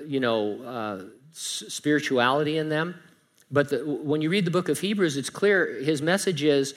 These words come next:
these are inferior to what we have as superior.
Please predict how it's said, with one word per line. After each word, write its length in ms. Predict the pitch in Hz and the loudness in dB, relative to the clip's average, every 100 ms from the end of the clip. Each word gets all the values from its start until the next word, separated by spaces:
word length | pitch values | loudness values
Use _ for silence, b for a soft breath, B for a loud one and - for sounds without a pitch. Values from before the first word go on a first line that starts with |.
| B B - | B B -6
these 380 | 123 196 202 | -2 0 0
are 260 | - 156 143 | 2 4 4
inferior 1300 | 143 165 156 151 - - 208 208 147 107 101 117 160 - _ _ _ _ | 2 0 0 -2 -8 -4 0 2 2 2 2 0 -4 -14 _ _ _ _
to 180 | - 170 | -2 2
what 240 | 156 160 160 | 4 4 2
we 220 | 170 202 | 2 2
have 420 | 147 123 131 135 | 2 0 0 -4
as 300 | 147 135 139 | -2 -2 0
superior. 840 | - - 160 - 220 254 139 87 | -2 -4 -4 -4 -4 -4 -6 -8